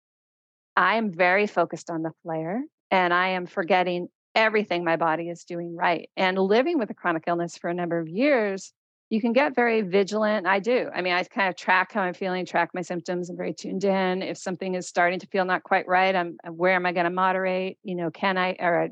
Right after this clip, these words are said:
do I have to ride this out? I don't spend a lot of time saying thank you to my body. This exercise is to pull out a piece of paper, your journal, and write down ten things that your body is doing right. And it can be really powerful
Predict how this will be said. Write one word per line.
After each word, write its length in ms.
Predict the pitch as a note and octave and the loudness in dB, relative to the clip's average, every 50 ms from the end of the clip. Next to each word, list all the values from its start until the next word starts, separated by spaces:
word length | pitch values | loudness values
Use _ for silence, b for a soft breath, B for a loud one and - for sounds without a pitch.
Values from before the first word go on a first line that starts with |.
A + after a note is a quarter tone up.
| - | -2
do 100 | - F#3 | 0 2
I 80 | E3 E3+ | 2 4
have 180 | E3+ E3+ E3 - | 2 0 -2 -2
to 100 | F3+ E3+ | -4 -2
ride 240 | F3+ F3 F3 F3 | 0 0 0 0
this 180 | E3+ F3+ F3 - | -2 -4 -4 -2
out? 300 | F3+ F3+ F3+ F3 F3 - _ _ _ _ _ _ _ _ _ _ _ _ _ _ | -2 0 0 0 -2 -6 _ _ _ _ _ _ _ _ _ _ _ _ _ _
I 100 | G3 G#3+ | -2 -2
don't 380 | G#3 E3 - G3 G3+ A3 A3 - | 0 2 2 2 2 2 0 -4
spend 220 | - - B3+ C4 | -4 -2 0 2
a 60 | B3 A3 | 4 6
lot 200 | G3 F#3+ F#3 F#3+ | 6 4 4 2
of 80 | F#3 | 0
time 260 | - - F#3 F3+ F3 | -2 -2 -2 -2 -2
saying 280 | F3 - F3+ F3+ F3 E3+ | -4 -6 -6 -6 -6 -6
thank 260 | - F3+ F3 E3+ - | -6 -6 -6 -4 -4
you 80 | E3+ E3 | -6 -8
to 100 | - F#3 | -8 -8
my 120 | F#3 F3+ F#3 | -8 -8 -8
body. 360 | - - - - - - - _ _ _ | -6 -8 -8 -8 -8 -12 -14 _ _ _
This 240 | G3 B3 D4 - F#4+ | 0 0 2 2 2
exercise 680 | F4 F4 - E4+ D4+ - G#3+ G3 F#3+ F#3 F3+ F3+ F3+ - | 0 0 -2 -4 -2 0 2 4 4 4 2 0 -4 -8
is 260 | - G3 F#3 - - - - | -10 -10 -10 -10 -12 -12 -6
to 380 | - G#3 G3 F#3+ F#3 F#3 F#3 F#3+ - _ _ _ - | -2 0 2 2 2 0 0 -2 -6 _ _ _ 0
pull 120 | - A#3 A#3+ | 4 4 6
out 140 | B3 C4 | 4 4
a 40 | C4 | 2
piece 200 | - C4+ C4 - | 2 0 -2 -2
of 60 | - | -2
paper, 260 | - A3 A3 - - A3+ | -2 0 0 0 0 0
your 180 | A3+ A3+ A3+ G#3+ | 0 0 -2 -2
journal, 460 | F#3+ F3+ E3+ E3+ E3+ E3+ E3+ E3+ F3 | -2 -2 -2 2 2 2 2 2 0
and 240 | - - F#3 F3 E3 | 0 -2 -4 -2 0
write 220 | F3 F3+ E3 D#3 | 2 0 0 0
down 260 | - E3+ E3 E3+ F3 | -2 0 0 0 -2
ten 280 | D#3+ - E3+ E3 E3+ D#3 | -4 -4 -2 -2 -2 -2
things 340 | - D#3+ D3+ D3+ D#3 - - | -4 -6 -6 -6 -8 -10 -12
that 120 | - - - | -14 -12 -10
your 120 | - E3 | -8 -4
body 340 | D#3+ D3+ D3 D3+ D#3 C#3+ D3+ | -2 -2 -2 -2 -2 -4 -6
is 140 | D3+ C#3+ - | -8 -10 -12
doing 360 | - D#3+ D3+ D3 D3+ D#3 D3+ D#3 | -10 -10 -8 -8 -8 -12 -14 -12
right. 280 | D#3 D3+ - - - _ - _ _ _ _ _ - | -12 -12 -12 -12 -16 _ -20 _ _ _ _ _ -2
And 140 | F#3+ F#3 F#3+ | 0 0 0
it 100 | F3 - | 0 0
can 140 | - G#3+ G3+ | -2 0 0
be 140 | G#3+ G3+ | 0 0
really 320 | G3 G3+ A3+ A#3+ A#3+ B3 A#3+ | 2 2 4 4 4 4 2
powerful 760 | - - - F3 F3 F3+ F3+ F3+ E3 - - F#3+ F3 E3+ | 0 0 0 2 2 2 2 0 -4 -6 -4 -4 -2 -4